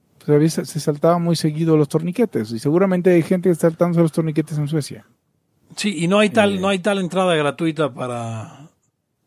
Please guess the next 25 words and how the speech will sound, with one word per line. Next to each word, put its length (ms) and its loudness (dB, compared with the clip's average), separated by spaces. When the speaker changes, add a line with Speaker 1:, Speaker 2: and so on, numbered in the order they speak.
Speaker 2:
ya, 220 -6
o 60 -10
sea, 200 -4
tal 140 -4
Speaker 1:
¿Está 160 0
en, 60 2
Speaker 2:
cual. 140 -2
Speaker 1:
es-, 300 -10
está 200 -4
en 120 -2
Snopes 360 0
o 40 2
algo 140 0
así? 200 -8
Speaker 2:
No, 180 -2
pero 520 -2
no, 260 -4
pero 440 0
básicamente 840 0
hay, 160 -4
tienes 300 -2
información, 800 0
o 60 -18
sea, 120 2
ti-, 120 -6